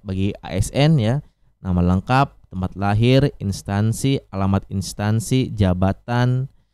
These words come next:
tempat lahir, tanggal lahir,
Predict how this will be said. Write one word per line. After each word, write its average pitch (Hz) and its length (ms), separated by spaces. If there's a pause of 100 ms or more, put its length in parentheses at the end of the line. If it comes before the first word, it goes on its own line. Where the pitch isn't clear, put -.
(200)
tempat 92 320
lahir, 113 640
tanggal 95 320
lahir, 107 640